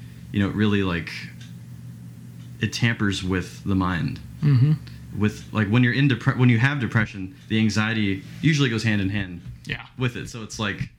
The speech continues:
Speaker 1: the songs really describe that. They really, like, go full in depth, and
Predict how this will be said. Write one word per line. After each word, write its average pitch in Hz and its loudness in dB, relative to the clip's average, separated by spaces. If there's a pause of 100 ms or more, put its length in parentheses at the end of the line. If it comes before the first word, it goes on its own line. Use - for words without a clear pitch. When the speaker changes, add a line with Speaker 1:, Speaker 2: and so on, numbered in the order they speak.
(960)
Speaker 1:
the 113 4
songs 123 4
really 113 2
describe 95 0
that. 82 -4
They 92 0
really, 95 0
like, 85 -2 (1000)
go 107 4
full 104 2
in 92 4
depth, 87 0
and 85 0